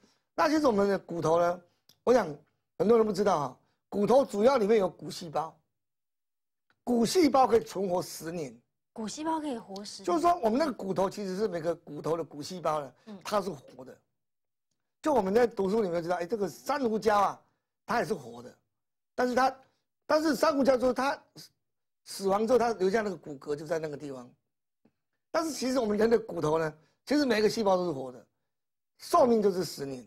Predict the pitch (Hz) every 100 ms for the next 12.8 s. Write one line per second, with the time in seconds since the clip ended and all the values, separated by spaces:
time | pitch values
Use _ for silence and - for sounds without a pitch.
0 | _ - 330 294 220 202 196 202 226 233
1 | 233 202 226 175 - _ _ 349 254 226
2 | 214 151 135 240 196 160 156 - _ 226
3 | 202 185 185 160 143 _ _ 208 185 147
4 | 123 110 180 - 196 185 135 - - 190
5 | 151 143 143 139 - 143 _ _ _ _
6 | _ _ - 359 349 233 240 233 - _
7 | _ - 330 302 202 202 196 247 202 196
8 | 214 269 220 165 127 - _ _ _ _
9 | 254 226 185 170 185 165 175 156 143 123
10 | _ 220 202 - _ _ - 208 185 220
11 | 247 226 208 190 180 180 180 131 - 156
12 | 135 123 - 135 123 - 233 208